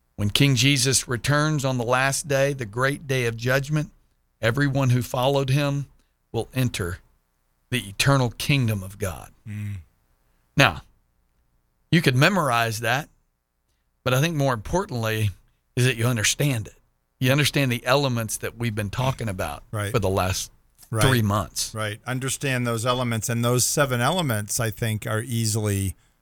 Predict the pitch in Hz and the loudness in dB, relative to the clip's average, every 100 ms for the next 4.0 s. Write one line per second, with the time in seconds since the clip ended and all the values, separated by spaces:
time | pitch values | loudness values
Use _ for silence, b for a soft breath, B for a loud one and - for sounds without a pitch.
0 | - 113 104 98 85 82 85 98 - 120 | 0 2 2 0 -2 -4 -8 -10 -4 -2
1 | 110 117 117 117 107 104 98 - 120 107 | 0 0 0 -2 -2 -4 -4 -2 0 2
2 | 104 - - 117 104 98 87 - - - | 0 -4 -2 0 0 -2 -6 -12 -20 -6
3 | 110 113 - - 120 107 101 98 90 | -2 -2 -2 -2 0 0 -2 -2 -4